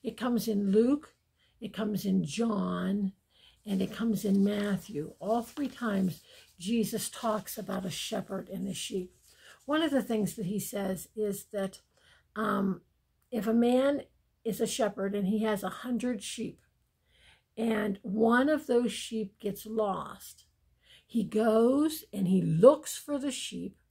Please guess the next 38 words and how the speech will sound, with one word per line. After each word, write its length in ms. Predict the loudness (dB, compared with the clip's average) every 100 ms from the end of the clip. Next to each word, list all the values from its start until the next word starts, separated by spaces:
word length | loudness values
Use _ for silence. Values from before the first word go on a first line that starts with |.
| _ _ _ _ -16 -6
until 380 | -4 0 2
he 100 | 2
finds 680 | 0 2 4 4 2 -2 -4
the 100 | -10
sheep. 400 | -8 -10 -12 -16 _ _ _ _ _ _ _ -20 _ -4
And 180 | 0
then 160 | 2 2
when 140 | 4
he 100 | 2
finds 600 | 0 -4 -2 0 2 0
it, 200 | -2 -6 -14 _ _
he 60 | -8
puts 220 | -6 0
it 60 | 2
on 100 | 2
his 100 | 0
shoulders, 720 | -2 0 0 0 -2 -4 -6
he 100 | -6
brings 400 | -2 2 2 0
it 120 | 0
back, 340 | 0 -2 -4 _ -20 -6
and 120 | 2
he 140 | 4 4
says 340 | 2 2 2
to 120 | 0 0
his 160 | 0
friends, 460 | -2 -2 -2 -2 -6 -14 -8 6
"Let's 480 | 10 10 10 8 10
have 220 | 12 12
a 180 | 8 8
party! 1040 | 6 10 12 12 10 8 8 8 6 2 -4 -14 -4
My 440 | 0 4 6 6 4
sheep 540 | 0 2 2 2 4
that 180 | 6 10
was 260 | 10 8
lost 720 | 6 6 10 10 10 8 2
is 240 | 0 0 -2
found! 920 | 4 6 8 10 10 10 8 2